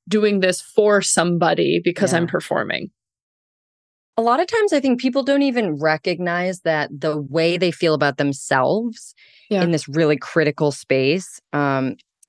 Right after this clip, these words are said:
Speaker 2: is even informed by, like, a hierarchy of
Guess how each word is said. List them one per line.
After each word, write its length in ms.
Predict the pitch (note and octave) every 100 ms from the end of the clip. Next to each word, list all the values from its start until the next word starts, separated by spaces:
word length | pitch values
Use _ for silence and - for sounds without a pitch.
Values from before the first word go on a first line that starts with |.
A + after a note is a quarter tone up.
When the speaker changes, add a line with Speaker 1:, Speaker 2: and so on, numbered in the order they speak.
| _ _ _
Speaker 2:
is 180 | F3 E3
even 220 | G#3 A#3+
informed 720 | B3 G3 - D#3 D3 F3+ C3 -
by, 140 | C3+
like, 220 | C3+ C#3 C#3
a 80 |
hierarchy 840 | C3+ C3+ C3+ D3 D#3+ F3 G3+ G3+ F3
of 240 | D3+ C#3+